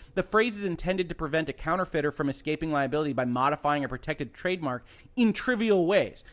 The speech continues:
changing that color red, changing a white outline to a gray outline, doing something slightly different.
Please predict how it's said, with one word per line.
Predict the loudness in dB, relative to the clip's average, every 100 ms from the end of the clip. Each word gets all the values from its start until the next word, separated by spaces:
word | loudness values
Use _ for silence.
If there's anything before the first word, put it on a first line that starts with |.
| -4
changing | 2 4 2 2
that | 0 0
color | 0 0 0
red, | -2 -6
changing | -4 -2 0
a | 0
white | 6 6 6
outline | 4 2 -2 -2
to | -2 -4
a |
gray | -2 2 2 2
outline, | -2 -6 -12 -12 -16 -18 -2
doing | 0 2
something | 0 0 -2
slightly | -4 -8 2 6 6 4 -2 -6 -2
different. | 2 2 0 -12